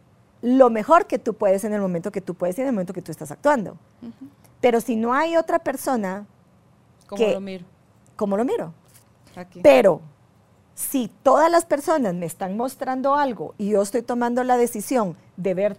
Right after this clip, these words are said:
Speaker 1: todo hacia afuera, de lo que me hacen, me dicen, me ponen, me quitan, pues
Speaker 2: Estoy a
Speaker 1: sigo sin
Speaker 2: merced de
Speaker 1: espejos.
Speaker 2: Claro. Estoy a merced de ellos.
Speaker 1: Estoy a merced de ellos. Entonces,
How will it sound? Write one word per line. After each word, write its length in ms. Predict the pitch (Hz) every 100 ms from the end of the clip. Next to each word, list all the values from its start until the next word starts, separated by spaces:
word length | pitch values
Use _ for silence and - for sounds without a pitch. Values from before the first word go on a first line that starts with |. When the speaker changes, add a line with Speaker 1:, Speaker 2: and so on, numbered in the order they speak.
| _
Speaker 1:
todo 260 | 247 262 302
hacia 240 | 302 -
afuera, 300 | 320 247 220
de 100 | 175
lo 120 | 180 180
que 120 | 180
me 180 | 180 180
hacen, 280 | 214 262 240
me 80 |
dicen, 300 | 196 220 240
me 80 | 220
ponen, 300 | 180 214 214
me 80 | 202
quitan, 400 | 185 220 208 208 - _ _ _ _ _ _ _ -
pues 260 | 294 - _ _ _ _ _ _ _ _
Speaker 2:
Estoy 260 | - - 208
a 20 | 285
Speaker 1:
sigo 180 | 294
sin 140 | 302 285
Speaker 2:
merced 160 | 294 165
de 40 |
Speaker 1:
espejos. 300 | 180 170 - - _
Speaker 2:
Claro. 160 | - 165 _ _ _ _ _
Estoy 180 | -
a 40 | 196
merced 300 | 185 185 190
de 120 | 185
ellos. 140 | 185 185
Speaker 1:
Estoy 200 | 233 220
a 40 |
merced 300 | 226 196 196
de 140 | 165 165
ellos. 320 | - - - - - - -
Entonces, 420 | - 311 320 359